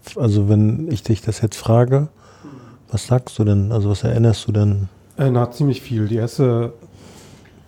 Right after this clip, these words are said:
Speaker 2: Sache, die ich erinnere, ist, dass es viel ist und dass ich wahrscheinlich einen Zettel brauche und da Kreise drauf malen muss und, äh, kleine Personen-Icons und,
Speaker 1: Mhm.
Speaker 2: ähm, mir dann immer noch nicht sicher bin, äh, was ich da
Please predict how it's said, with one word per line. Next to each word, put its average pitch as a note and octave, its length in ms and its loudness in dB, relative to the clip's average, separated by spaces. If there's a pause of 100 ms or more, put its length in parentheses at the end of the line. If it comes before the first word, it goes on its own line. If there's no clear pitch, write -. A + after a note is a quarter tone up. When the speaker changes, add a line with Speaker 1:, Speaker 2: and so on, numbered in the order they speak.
Speaker 2:
Sache, A#2 580 2 (180)
die A#2 160 0
ich G#2+ 160 -4
erinnere, A#2+ 480 2
ist, A2 140 -4
dass G#2+ 160 -4
es - 200 -16
viel C#3 300 0
ist D#3+ 280 -8
und A2+ 120 -4
dass A2 160 -4
ich - 100 -12
wahrscheinlich A2 340 -2
einen A2 280 -4
Zettel C3+ 280 2
brauche C3 340 2
und A2 140 -4
da A2 80 0
Kreise B2 420 0
drauf A#2+ 220 -2
malen A#2+ 280 0
muss B2+ 260 -2
und, G#2+ 420 -6
äh, G#2+ 120 -4
kleine A2+ 300 0
Personen-Icons B2+ 1000 2
und, A2 600 -4
Speaker 1:
Mhm. A#2+ 280 4 (320)
Speaker 2:
ähm, G#2+ 580 -2
mir A2+ 140 0
dann A2+ 200 0
immer C3 140 2
noch A2+ 120 4
nicht - 360 -4
sicher A#2 300 0
bin, G#2+ 300 -2 (280)
äh, D#3 40 -4 (420)
was A2 160 0
ich G#2+ 100 -2
da G#2+ 380 2